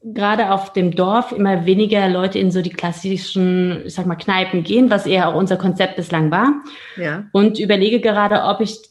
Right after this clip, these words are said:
Speaker 1: das nicht so ein Stück weit weiter nutzen sollte, auch als quasi Coworking Space. Also für alle, die das Wort jetzt nicht kennen, da geht's eigentlich drum, dass man sich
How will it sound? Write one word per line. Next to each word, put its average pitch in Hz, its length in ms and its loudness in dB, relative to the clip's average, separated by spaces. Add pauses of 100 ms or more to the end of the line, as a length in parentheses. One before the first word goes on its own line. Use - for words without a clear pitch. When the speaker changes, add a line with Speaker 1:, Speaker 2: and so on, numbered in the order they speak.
(120)
Speaker 1:
das 190 280 -2
nicht 202 260 -2
so 196 220 2
ein 196 80 2
Stück 269 320 -2
weit 214 360 -2
weiter 202 280 2
nutzen 214 360 2
sollte, 202 600 2
auch 190 300 0
als 170 600 -2
quasi 160 340 -2
Coworking 226 540 0
Space. 226 500 -2
Also 175 220 -4
für 175 100 -2
alle, 170 180 0
die 175 100 -4
das - 580 -8
Wort 180 340 -2
jetzt 185 200 -6
nicht 254 200 -2
kennen, 220 240 0 (440)
da 180 100 0
geht's 196 220 0
eigentlich 196 340 0
drum, 208 160 2
dass 202 160 2
man 190 160 6
sich 202 400 -2